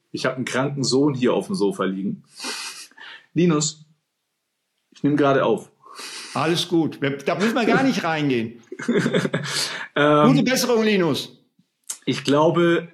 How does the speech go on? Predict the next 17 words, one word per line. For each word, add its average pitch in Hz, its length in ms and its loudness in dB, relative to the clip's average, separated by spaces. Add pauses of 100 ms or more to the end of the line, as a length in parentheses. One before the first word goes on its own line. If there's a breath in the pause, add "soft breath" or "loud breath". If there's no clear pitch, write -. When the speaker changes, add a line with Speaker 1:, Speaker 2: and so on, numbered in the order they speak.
Speaker 1:
dass - 760 -2 (1160)
natürlich, 160 420 -2
wenn 180 140 0
sie 175 100 -6
komplett 160 460 -2
sind, 214 420 -2
sind 143 200 -2
das 147 140 0
veränderte 139 360 2
Vorzeichen. 120 400 -2
Du 131 80 2
hast 139 200 -4
gesagt, 147 300 -4 (260 loud breath)
Maxi 151 360 -2
Lewis 160 400 2
jetzt - 260 -2
zurück. 139 400 0